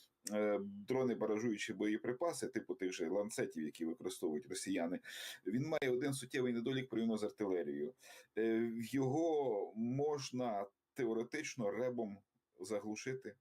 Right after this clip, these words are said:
або збити. Артилерія із звичайними традиційними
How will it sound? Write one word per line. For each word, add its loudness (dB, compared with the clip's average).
або -6
збити. -12
Артилерія 0
із -2
звичайними -4
традиційними -4